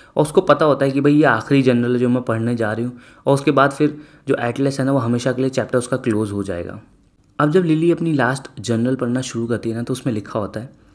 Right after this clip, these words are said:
कि "डियर एलन, बहुत बार ना मैं तुम्हें थैंक यू कहना चाहती हूँ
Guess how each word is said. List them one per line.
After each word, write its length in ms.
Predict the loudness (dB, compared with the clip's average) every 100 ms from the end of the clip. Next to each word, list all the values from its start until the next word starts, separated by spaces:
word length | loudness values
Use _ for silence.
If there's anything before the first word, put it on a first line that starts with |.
| _ -2
कि 100 | 2
"डियर 300 | 4 4 4
एलन, 280 | -2 -6 -10 -18 -20 -20 _ _ _ _ _
बहुत 280 | -8 -2 -2
बार 220 | 0 0
ना 300 | 2 2 -2
मैं 140 | -4 -2
तुम्हें 240 | 0 0
थैंक 300 | 0 -4 -2
यू 60 | -4
कहना 240 | -4 -4
चाहती 340 | -4 -6 -8 -10
हूँ 140 | -10